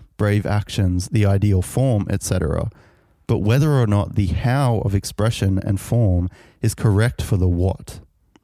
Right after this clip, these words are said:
This combination of the how with the what, whether harmonious, discordant, et cetera, is what Hegel refers to as Gehalt. The way something is treated,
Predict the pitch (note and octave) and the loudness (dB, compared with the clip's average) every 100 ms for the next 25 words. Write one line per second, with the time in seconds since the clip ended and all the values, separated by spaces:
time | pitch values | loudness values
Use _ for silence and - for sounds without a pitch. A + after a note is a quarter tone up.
0 | _ - A2 B2+ - C#3+ B2 G#2 A2+ - | _ -4 0 0 0 0 2 2 0 0
1 | F#2+ F#2 F2+ F#2 - A2 G#2+ G#2 G2 - | 0 0 0 -2 0 2 4 4 2 0
2 | F#2 G2 A#2+ - - - - _ _ G#2+ | -2 0 -2 -4 -14 -20 -20 _ _ 0
3 | G2+ G2 G#2 F#2+ F#2+ G2+ A2+ A2+ - - | 2 2 2 2 2 2 2 0 -2 -4
4 | G2+ - - A#2+ B2+ F#2+ G2 - - G#2 | -4 -4 0 2 2 0 -2 -2 0 2
5 | F#2+ F#2 - _ _ _ - G2 G2+ G#2+ | 2 0 -4 _ _ _ -2 0 2 2
6 | G2 B2+ B2+ B2+ A#2 - G#2 F#2+ - - | 2 2 2 2 0 0 2 2 0 0
7 | F#2+ G2+ - G2 G2 F#2+ - - - - | 0 0 0 -2 0 -2 -6 -16 -20 -20
8 | _ _ _ - G#2 G#2+ A#2 - C#3+ A#2+ | _ _ _ -4 0 2 0 0 -2 0
9 | A2 F#2 - B2 B2 - - | 0 -2 -2 -2 0 -2 -4